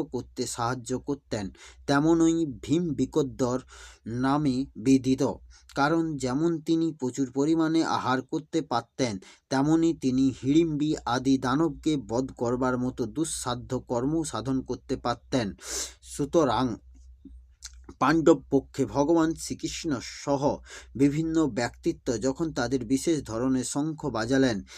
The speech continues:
সেই দিব্য শঙ্খধ্বনি যুদ্ধে অংশগ্রহণকারী সৈন্যদের কাছে অত্যন্ত প্রেরণাদায়ক ছিল।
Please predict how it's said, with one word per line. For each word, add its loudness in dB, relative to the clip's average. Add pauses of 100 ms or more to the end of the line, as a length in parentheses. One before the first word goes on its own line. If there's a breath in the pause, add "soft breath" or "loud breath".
(160 loud breath)
সেই 2 (120)
দিব্য 2 (100)
শঙ্খধ্বনি -2 (100)
যুদ্ধে 0
অংশগ্রহণকারী -2 (360 loud breath)
সৈন্যদের 4
কাছে -2 (160)
অত্যন্ত -2 (240)
প্রেরণাদায়ক 2
ছিল। 0